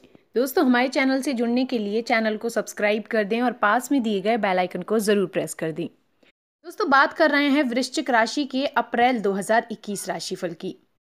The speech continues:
अप्रैल के महीने में कौन से ग्रह अपनी राशि परिवर्तन करेंगे और उसका आपके जीवन पर क्या प्रभाव पड़ेगा, इस वीडियो में बात करेंगे। दोस्तों, अप्रैल के महीने में पांच बड़े ग्रह अपनी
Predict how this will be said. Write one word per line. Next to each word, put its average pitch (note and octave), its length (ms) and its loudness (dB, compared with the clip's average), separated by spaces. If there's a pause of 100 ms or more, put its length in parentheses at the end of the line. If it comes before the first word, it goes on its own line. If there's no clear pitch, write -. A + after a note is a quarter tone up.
(300)
अप्रैल B3+ 340 0
के C#4+ 100 -2
महीने C4+ 320 4
में C#4 220 2
कौन B3+ 260 2
से C4 140 0
ग्रह A3 320 2
अपनी A#3+ 240 2
राशि G3 380 0
परिवर्तन A3+ 540 0
करेंगे G#3+ 440 -2 (640)
और C4+ 220 6
उसका C#4+ 380 0
आपके D#4 300 4
जीवन A#3+ 320 2
पर G3 160 0
क्या G#3+ 180 0
प्रभाव G3+ 360 -2
पड़ेगा, A3+ 500 2
इस - 160 -8
वीडियो F3+ 220 -4
में F3 120 -10
बात D#3+ 220 -6
करेंगे। E3+ 400 -12 (880)
दोस्तों, F#4+ 220 -4
अप्रैल D#4+ 300 4
के F#4 120 2
महीने C4+ 420 4
में B3 200 2 (340)
पांच C#4+ 400 2
बड़े A#3 360 4
ग्रह G#3+ 320 0 (460)
अपनी D#4 560 -2